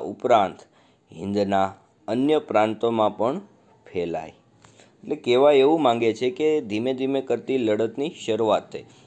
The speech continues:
વિદેશી માલનો તમામ પ્રકારનો બહિષ્કાર કરવામાં આવ્યો. ઇંગ્લેન્ડથી જેટલી જેટલી વસ્તુઓ આવતી હતી,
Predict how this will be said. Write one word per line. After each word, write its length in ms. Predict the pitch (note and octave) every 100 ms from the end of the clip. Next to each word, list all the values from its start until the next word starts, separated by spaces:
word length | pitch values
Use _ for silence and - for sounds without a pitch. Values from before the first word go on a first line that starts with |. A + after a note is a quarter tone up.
| _
વિદેશી 460 | G2 A2+ C3+ C#3 D3
માલનો 360 | C3 B2+ C3 B2+
તમામ 360 | - B2 C#3 C3+
પ્રકારનો 520 | A#2+ A#2+ A#2 A2+ A#2
બહિષ્કાર 560 | B2 A#2+ C3 - D3 C3+
કરવામાં 540 | - A2+ A2+ A2 G#2
આવ્યો. 200 | G2+ G2+ C#2
ઇંગ્લેન્ડથી 540 | G#2+ C3 C#3+ D#3 C#3+
જેટલી 320 | A#2+ A2+ B2
જેટલી 320 | A2+ A2+ A#2
વસ્તુઓ 360 | G#2+ A2 - A#2+
આવતી 380 | A2 A#2+ - C#3+
હતી, 220 | G#2 -